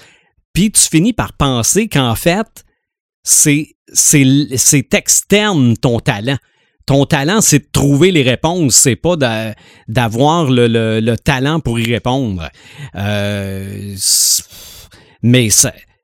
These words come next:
c'est sûr que oui, je l'ai l'expérience, oui, je l'ai développée, mais à un moment donné, tu, le syndrome de l'imposteur, c'est que tu te dis, un, quelqu'un quelque part va finir par se rendre compte que depuis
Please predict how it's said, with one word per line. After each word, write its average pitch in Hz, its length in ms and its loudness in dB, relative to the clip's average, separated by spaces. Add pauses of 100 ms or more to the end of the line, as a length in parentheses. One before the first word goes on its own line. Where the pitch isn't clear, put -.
c'est - 300 0
sûr 226 500 0
que 156 400 0 (1300)
oui, 156 500 0
je 110 220 0
l'ai 120 240 0
l'expérience, 123 760 0
oui, 156 220 -2
je 113 140 -4
l'ai 123 100 4
développée, 123 680 0 (840)
mais 113 160 2
à 127 80 4
un - 20 4
moment 131 260 2
donné, 131 340 2
tu, 123 360 -2
le 120 160 2
syndrome 139 400 0
de 131 60 4
l'imposteur, 135 500 -2
c'est - 160 -2
que - 100 -8
tu 113 80 -2
te 98 40 -10
dis, 139 360 -4
un, 120 160 0 (280)
quelqu'un 156 440 0
quelque - 240 -4
part 170 280 0
va 117 120 2
finir 160 300 2
par 98 160 -4
se - 140 0
rendre 143 220 0
compte 170 300 -2
que 135 80 0
depuis 135 600 0